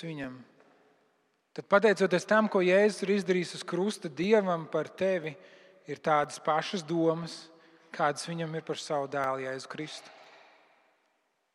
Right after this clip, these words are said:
"Tu esi mans mīļais dēls. Tu esi mana mīļā meita. Uz tevi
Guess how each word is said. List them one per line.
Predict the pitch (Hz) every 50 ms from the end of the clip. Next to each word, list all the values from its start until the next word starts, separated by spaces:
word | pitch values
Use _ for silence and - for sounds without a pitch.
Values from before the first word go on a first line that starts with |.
| _ _ _ _ _ _ _ _ _ _ _ _ _ _ _ _ _ _ _ _ _ _ _ _ _ _ _ _ _ _ _ _ _ _ _ _ -
"Tu | - 147 147
esi | 151 147 - 160
mans | 151 143 -
mīļais | - 143 139 135 139 135 131 123
dēls. | 135 135 127 123 127 123 - - - - _ _ _ _ _ _ _ _ _ _ _ _ _ _ _ _ _ _ _ _ _ _ _ -
Tu | - 139
esi | 139 - -
mana | 165 156 147
mīļā | 147 143 143 143 139 135
meita. | 139 139 127 123 123 - - - - _ _ _ _ _ _ _ _ _ _ _ _ _ _ _ _ _ _ _ _ _ _ -
Uz | 139 120 - -
tevi | - - 165 165 165 151 131 131